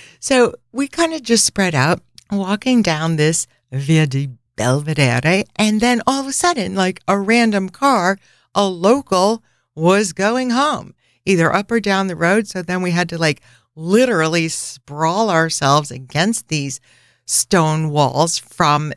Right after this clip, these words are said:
the fifteen hundreds, and they were hot,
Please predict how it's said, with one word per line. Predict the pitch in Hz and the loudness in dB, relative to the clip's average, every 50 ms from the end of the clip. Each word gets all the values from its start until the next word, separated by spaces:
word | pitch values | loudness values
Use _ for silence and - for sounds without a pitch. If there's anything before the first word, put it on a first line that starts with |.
| _ - | _ -4
the | 143 160 143 135 | -2 -2 -2 -2
fifteen | 131 - - - 151 - - - 151 156 143 131 139 | -4 -6 -2 -2 -2 -2 -4 -6 -6 -4 -2 0 0
hundreds, | 135 147 127 113 120 135 143 156 185 220 226 - - - - - - _ _ _ - | 0 0 0 0 0 2 2 2 2 0 -2 -6 -14 -18 -20 -20 -20 _ _ _ -4
and | 247 262 254 240 - _ _ _ _ _ _ - | -2 -2 -2 -2 -6 _ _ _ _ _ _ -4
they | 135 123 107 | -2 -2 -2
were | 123 160 | -2 -4
hot, | - - - 110 82 113 160 202 - - - - | -4 -2 0 2 2 2 2 0 -2 -4 -4 -4